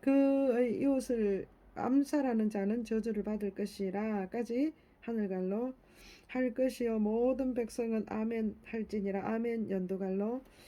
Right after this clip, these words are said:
하늘 갈로. 시작. 무죄한 자를 죽이려고 뇌물을 받는 자는 저주를 받을 것이라까지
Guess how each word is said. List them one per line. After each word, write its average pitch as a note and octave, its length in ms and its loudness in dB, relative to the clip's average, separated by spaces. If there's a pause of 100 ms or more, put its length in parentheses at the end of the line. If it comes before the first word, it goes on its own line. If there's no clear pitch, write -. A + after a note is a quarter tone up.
(240)
하늘 C#4+ 380 4
갈로. G#3+ 340 2
시작. G#3 480 -2 (300)
무죄한 C4 420 2
자를 G#3+ 760 0
죽이려고 G#3+ 680 -2
뇌물을 G#3+ 460 0
받는 G3+ 460 0
자는 G#3+ 440 0
저주를 G#3 480 -2
받을 G#3 340 -4
것이라까지 F#3+ 1080 -6